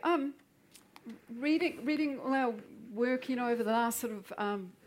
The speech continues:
couple of weeks, something that really struck me that I think is to do with our different generations, but it also brings us together, is that we, we've all written about family. And, um,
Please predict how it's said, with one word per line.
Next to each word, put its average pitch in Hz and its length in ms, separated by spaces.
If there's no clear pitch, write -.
couple 240 300
of 180 140
weeks, 185 440
something 330 340
that 262 220
really 247 380
struck - 460
me 190 440
that - 200
I 214 120
think 277 280
is 208 180
to - 120
do 220 240
with 196 260
our 170 300
different 226 300
generations, 180 880
but 233 100
it - 100
also 240 460
brings 185 320
us 160 220
together, 175 400
is - 160
that 208 100
we, 208 320
we've 202 220
all 214 160
written 208 280
about 180 280
family. 196 480
And, 220 380
um, 214 420